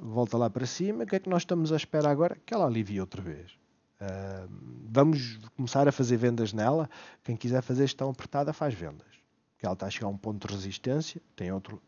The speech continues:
exatamente aqui acima. O, ah, Nuno hoje falou, ah, que ela provavelmente ia ter resistência nos, ah, mil e cinquenta.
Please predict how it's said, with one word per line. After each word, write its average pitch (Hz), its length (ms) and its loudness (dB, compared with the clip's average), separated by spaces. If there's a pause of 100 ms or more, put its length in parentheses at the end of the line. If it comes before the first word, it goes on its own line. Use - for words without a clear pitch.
(120)
exatamente 107 600 0
aqui 98 180 -8
acima. 165 400 -2 (400)
O, 110 380 -2
ah, 101 480 -4
Nuno 110 440 -2
hoje 110 200 -2
falou, 104 480 -2 (400)
ah, 98 220 -4
que - 120 -6
ela 98 160 2
provavelmente 101 500 -4
ia 104 80 -2
ter 107 220 -2
resistência 98 760 -6 (280)
nos, 104 360 -6 (180)
ah, 95 500 -6 (240)
mil 131 320 2
e 120 60 4
cinquenta. 135 640 2